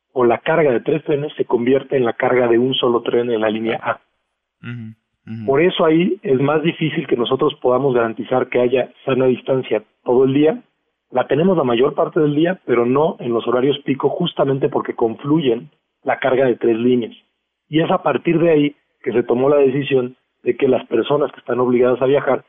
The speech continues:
Speaker 1: lo hagan con cubrebocas. Este fenómeno, digamos, no es tan, eh, eh,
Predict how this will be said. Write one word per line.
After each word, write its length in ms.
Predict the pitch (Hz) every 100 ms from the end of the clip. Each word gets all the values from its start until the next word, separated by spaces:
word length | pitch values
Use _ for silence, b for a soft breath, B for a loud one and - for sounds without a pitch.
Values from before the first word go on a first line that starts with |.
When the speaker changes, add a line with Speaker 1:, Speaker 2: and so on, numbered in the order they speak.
| _ _
Speaker 1:
lo 180 | 123
hagan 280 | 123 123 123
con 380 | 120 117 117 120 _ _ _
cubrebocas. 580 | 123 110 107 110 107 - _
Este 260 | - - 214
fenómeno, 640 | 196 139 160 165 175 208 -
digamos, 320 | 135 135 135
no 220 | 123 135
es 140 | 143 143
tan, 480 | 147 139 139 139 139 _ _ _ _
eh, 760 | - 127 117 110 110 107 104 - -
eh, 120 | -